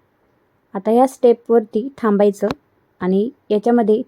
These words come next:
चिरलेली करडईची भाजी घालायची, कारण की कांदा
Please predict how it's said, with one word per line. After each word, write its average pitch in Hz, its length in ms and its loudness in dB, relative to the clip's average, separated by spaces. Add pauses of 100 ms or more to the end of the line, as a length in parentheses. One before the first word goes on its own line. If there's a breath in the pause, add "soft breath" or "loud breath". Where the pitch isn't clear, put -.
चिरलेली 220 400 2
करडईची 202 440 2
भाजी 214 260 0
घालायची, 208 460 0 (3000 soft breath)
कारण 233 260 2
की 254 160 -4
कांदा 240 320 2